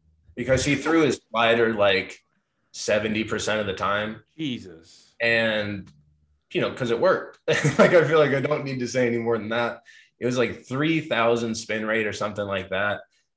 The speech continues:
Speaker 1: And you, the first time he pitched against us, he, like, he diced everybody. And then the next day he's in the outfield running poles, like, barefoot while we're hitting B P.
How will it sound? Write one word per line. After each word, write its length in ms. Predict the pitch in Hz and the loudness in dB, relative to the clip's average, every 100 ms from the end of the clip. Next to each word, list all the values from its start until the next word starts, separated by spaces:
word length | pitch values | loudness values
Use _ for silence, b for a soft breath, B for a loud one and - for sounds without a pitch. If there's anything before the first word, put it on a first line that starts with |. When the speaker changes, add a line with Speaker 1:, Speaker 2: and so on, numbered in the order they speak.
| _ | _
Speaker 1:
And 640 | 113 113 107 107 110 104 - _ _ _ | -2 0 -2 -4 -6 -10 -16 _ _ _
you, 280 | 104 113 - | -8 -6 -6
the 200 | - 117 | 0 0
first 360 | - 160 165 156 | 4 4 4 4
time 160 | 151 | 4
he 60 | 131 | 4
pitched 280 | 135 143 - | 0 -4 -4
against 300 | 104 98 - | -6 -6 -2
us, 220 | 95 92 | -2 -2
he, 120 | 110 | -4
like, 200 | 98 85 | -4 -4
he 120 | 107 98 | -6 -4
diced 420 | 90 104 98 - | 0 0 0 -4
everybody. 500 | 92 82 58 53 - _ | -6 -8 -12 -12 -18 _
And 140 | - 117 | 2 4
then 100 | 113 | 6
the 80 | 110 | 4
next 280 | 120 123 - | 4 2 2
day 220 | 107 101 | 2 4
he's 220 | 120 113 | 2 2
in 120 | 113 | 2
the 100 | 107 | 2
outfield 640 | 117 123 - 107 104 107 101 _ _ | 2 2 2 -2 -2 -4 -8 _ _
running 280 | 120 117 95 | 0 0 0
poles, 420 | - 127 117 98 - | 0 2 2 0 -8
like, 180 | - - | -14 -4
barefoot 520 | 110 113 92 90 - - _ _ | 0 0 -2 -6 -8 -14 _ _
while 180 | 104 104 | 0 2
we're 140 | 110 | 2
hitting 260 | 110 113 107 | 0 -2 -4
B 200 | 101 95 | -6 -4
P. 440 | 120 117 92 - | -2 -2 -2 -10